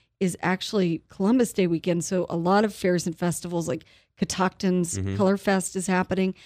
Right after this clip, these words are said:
Speaker 1: Hedgesville is having its, um, its, um, days, um, Heritage Days, I think they call it. Apple Butter is happening in Apple, in, um, Berkeley Springs. So a lot is already on the calendar for that weekend.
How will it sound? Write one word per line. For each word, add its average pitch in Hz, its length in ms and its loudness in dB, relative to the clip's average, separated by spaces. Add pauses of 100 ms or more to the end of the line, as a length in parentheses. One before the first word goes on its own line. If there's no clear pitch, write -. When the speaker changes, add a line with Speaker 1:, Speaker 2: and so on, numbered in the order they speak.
(280)
Speaker 1:
Hedgesville 190 500 0
is 175 100 -4
having 190 260 0
its, 180 320 -2
um, 175 260 0 (360)
its, 190 240 -2 (180)
um, 170 380 -2 (120)
days, 185 640 0
um, 165 320 -2
Heritage 220 480 -2
Days, 202 260 -2
I 196 60 -2
think - 180 -10
they 202 100 -2
call 196 280 -4
it. 196 140 -2 (400)
Apple 190 300 0
Butter 214 500 2
is 180 200 -4
happening 202 440 0
in 185 60 0
Apple, 190 520 -2
in, 196 260 2
um, 170 260 0
Berkeley 190 320 -2
Springs. 190 460 -4 (360)
So 196 140 4
a 175 80 0 (140)
lot 240 200 0
is 196 220 0
already 202 540 2
on 180 180 0
the 175 60 0
calendar 175 560 -2 (360)
for 196 120 2
that 175 200 0
weekend. 165 480 0